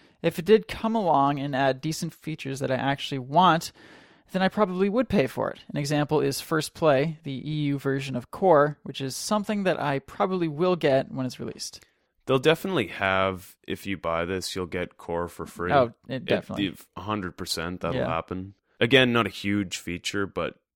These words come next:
Speaker 2: I don't know, it's more value,
Speaker 1: So-,
Speaker 2: sure.
Speaker 1: sounds like the next user, Bingo, kind of echoes our feelings. Uh, Bingo said, "From what you have listed, Silcher, I think most of those features are really not worth paying for.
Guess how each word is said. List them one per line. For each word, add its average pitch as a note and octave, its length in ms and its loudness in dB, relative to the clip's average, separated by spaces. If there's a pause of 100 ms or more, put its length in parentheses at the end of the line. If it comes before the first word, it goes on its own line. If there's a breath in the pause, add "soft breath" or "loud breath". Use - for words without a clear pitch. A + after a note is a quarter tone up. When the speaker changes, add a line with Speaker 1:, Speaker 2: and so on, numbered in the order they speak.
(380)
Speaker 2:
I B1 60 -4
don't F#2 220 -6
know, - 80 -12
it's E2 140 -12
more G#2 200 -4
value, D#2 420 -10
Speaker 1:
So-, E3+ 160 -2
Speaker 2:
sure. - 80 -6
Speaker 1:
sounds F3 200 0
like F#3 120 2
the F3 80 2
next D#3+ 400 0
user, B2+ 300 -4
Bingo, C#3+ 440 0
kind B2+ 200 -6
of B2 300 -8 (240)
echoes C3 380 -2
our B2+ 220 0
feelings. C3+ 500 -8 (400 soft breath)
Uh, C3 300 -6
Bingo D3+ 320 2
said, D#3 540 4 (340)
"From F#3+ 180 0
what A#3 140 2
you A#3 100 -2
have G3+ 320 2
listed, G3+ 320 0
Silcher, D#3 640 4 (240 soft breath)
I E3+ 60 0
think E3+ 160 2
most E3+ 180 2
of D#3+ 60 -2
those D3+ 180 -4
features D#3+ 420 -2
are C#3+ 300 4
really G3 300 2
not G3+ 260 4
worth F3 180 0
paying G3 220 4
for. - 320 -2